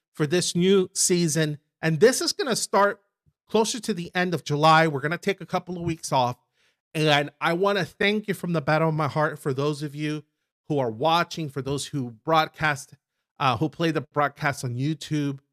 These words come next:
Twitter, and all those other, um, uh, social media sites that are, uh, really paying attention to this. I'm excited to see what season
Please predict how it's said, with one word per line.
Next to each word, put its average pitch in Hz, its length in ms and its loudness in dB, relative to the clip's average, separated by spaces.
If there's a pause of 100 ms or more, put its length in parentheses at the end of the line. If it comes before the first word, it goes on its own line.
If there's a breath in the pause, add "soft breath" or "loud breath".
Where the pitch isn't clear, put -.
(300)
Twitter, 147 480 0
and 131 180 -6
all 156 140 2
those 165 200 -2
other, 151 400 0 (300)
um, 117 400 -4 (220)
uh, 123 120 -4
social 156 340 -2
media 156 260 -2
sites 143 380 -2
that 135 240 -2
are, 120 420 0 (400)
uh, 120 200 -4
really 160 300 2
paying 147 320 -8
attention 120 800 -10
to 135 180 -6
this. - 360 -12 (360)
I'm 139 220 0
excited 143 580 -2
to 135 80 -14
see 127 440 -10 (100)
what 123 260 -10
season 127 600 -8